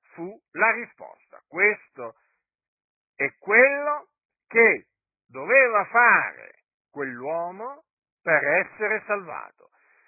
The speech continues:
Credere nel Signore Gesù.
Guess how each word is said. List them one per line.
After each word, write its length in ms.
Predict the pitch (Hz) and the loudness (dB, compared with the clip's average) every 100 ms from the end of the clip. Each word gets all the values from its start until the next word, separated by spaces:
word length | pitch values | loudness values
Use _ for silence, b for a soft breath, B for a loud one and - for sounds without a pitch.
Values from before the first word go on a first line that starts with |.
| b | b
Credere 880 | - - 208 254 262 277 277 277 - _ | -4 6 10 10 8 6 4 0 -2 _
nel 540 | 117 151 202 240 262 - | -12 0 2 2 -2 -8
Signore 640 | 175 165 160 226 285 277 277 | -16 -14 -8 -6 0 0 0
Gesù. 500 | 165 269 190 220 151 | -2 -4 -4 -6 -12